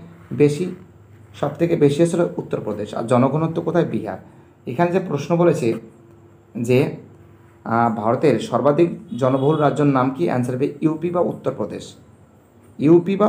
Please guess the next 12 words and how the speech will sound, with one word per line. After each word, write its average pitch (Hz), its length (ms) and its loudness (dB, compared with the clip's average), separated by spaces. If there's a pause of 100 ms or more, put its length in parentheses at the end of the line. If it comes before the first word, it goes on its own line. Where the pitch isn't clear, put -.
(140)
উত্তরপ্রদেশ 113 580 -6
হবে 165 140 2 (180)
এর 127 80 -4 (100)
answer 110 340 -4
হবে। 90 140 -10 (800)
সুপ্রিয় 139 320 0
দর্শকার্থী, 147 360 0
আমাদের 147 260 2
পরের 123 220 2
প্রশ্ন 127 200 -4
কি 135 120 -6
বলেছে? 147 280 0